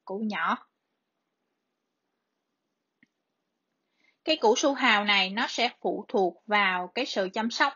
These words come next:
theo cái quy trình kỹ thuật. Các em thấy là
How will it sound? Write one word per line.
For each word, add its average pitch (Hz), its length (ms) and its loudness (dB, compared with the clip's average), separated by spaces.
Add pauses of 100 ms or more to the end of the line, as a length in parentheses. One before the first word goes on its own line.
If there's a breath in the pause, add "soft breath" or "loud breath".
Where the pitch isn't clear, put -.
(160)
theo 226 220 2
cái 240 80 -2
quy 233 220 -4
trình 175 200 -12
kỹ 190 140 -4
thuật. - 140 0 (840)
Các 302 80 2
em 269 220 2
thấy 294 300 -2
là 220 340 2